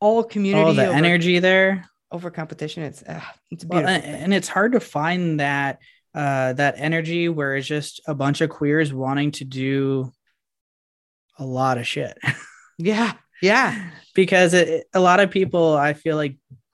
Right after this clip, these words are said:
Speaker 2: like you said, having that entrepreneurial drive is unique.
Speaker 1: Mm-hmm.
Speaker 2: A lot of people, they wanna go to work and then they wanna lounge in the evenings, whereas the rest of us are like,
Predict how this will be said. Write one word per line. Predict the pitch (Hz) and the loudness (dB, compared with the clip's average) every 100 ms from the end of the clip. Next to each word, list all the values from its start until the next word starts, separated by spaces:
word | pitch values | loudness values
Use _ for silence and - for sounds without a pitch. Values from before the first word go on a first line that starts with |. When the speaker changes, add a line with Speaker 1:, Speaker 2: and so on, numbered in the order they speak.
| _ _ - - | _ _ -14 -12
Speaker 2:
like | 190 170 | -6 -4
you | 151 | -4
said, | 147 | -6
having | 117 147 165 | 0 0 2
that | 196 - | 0 0
entrepreneurial | 143 143 - 139 135 139 139 135 | -2 -4 -4 -4 -2 0 -2 -4
drive | 123 110 117 160 196 - _ _ _ _ - | -6 -8 -2 0 0 -6 _ _ _ _ -6
is | 151 139 131 127 | -2 -2 -4 -4
unique. | 127 123 117 - - - _ _ - | -4 -4 -6 -10 -20 -20 _ _ -12
Speaker 1:
Mm-hmm. | 143 135 143 139 - - | -12 -8 -8 -8 -10 -2
Speaker 2:
A | 165 | 2
lot | 160 160 | 4 4
of | 175 | 4
people, | 185 180 185 175 | 2 0 0 2
they | 147 | 2
wanna | 139 143 143 | 2 0 -2
go | 135 147 | 0 2
to | 165 | 2
work | 151 151 165 - _ | 4 2 0 -6 _
and | 156 143 | -8 -6
then | 135 131 131 | -4 -4 -4
they | 131 | -4
wanna | 127 131 131 | -2 -2 -2
lounge | 123 127 139 139 | -2 -2 -2 -2
in | |
the | 135 120 | -4 -4
evenings, | 127 147 160 147 | -4 -2 -2 -4
whereas | 131 127 123 123 - _ _ _ - | -4 -2 -2 -4 -10 _ _ _ -6
the | 143 | 0
rest | 160 160 | 2 2
of | 139 | -2
us | 151 160 | -2 -2
are | 151 | -2
like, | 139 135 127 | -2 -4 -8